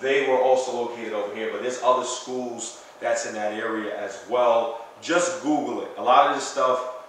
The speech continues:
look at the locations, look at the schools, um, look at,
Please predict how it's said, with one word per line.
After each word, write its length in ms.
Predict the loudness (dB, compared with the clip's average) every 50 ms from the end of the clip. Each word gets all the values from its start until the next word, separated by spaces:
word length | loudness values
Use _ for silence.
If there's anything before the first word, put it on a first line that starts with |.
| -20 -20 -14 -6
look 160 | -4 -2 0
at 180 | 2 2 2 2
the 60 | 2
locations, 840 | 0 0 -2 -2 -2 -4 -4 -2 -2 -2 -4 -6 -8 -10 -10 -10 -8
look 160 | -8 -6 -2
at 180 | 0 0 0 -2
the 60 | -4
schools, 880 | -8 -8 -8 -8 -8 -6 -4 -4 -4 -4 -6 -8 -8 -10 -14 -16 -18 -20 -20 -20 -20 -20 -18 -8 -4
um, 400 | -2 0 0 0 -2 -4 -8 -12 -14 -16 -14
look 220 | -10 -10 -8 -2 0
at, 400 | 2 2 2 0 0 -4 -8